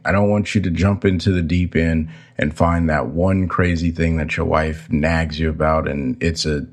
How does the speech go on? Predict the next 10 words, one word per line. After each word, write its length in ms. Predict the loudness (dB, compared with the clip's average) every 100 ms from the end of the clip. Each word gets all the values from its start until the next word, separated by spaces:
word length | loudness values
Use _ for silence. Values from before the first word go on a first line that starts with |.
| -8
a 220 | -4 -2 -2
source 540 | -2 0 0 0 -2
of 220 | -4 -6 -14 -20 -20 -6
extreme 800 | -2 -2 -4 -2 2 4 4 2
tension 540 | 2 2 2 0 0 -2
between 440 | -2 0 2 2
your 140 | 0
wife 400 | 0 0 0 0
and 100 | -2
yourself. 560 | -2 -4 -6 -10 -14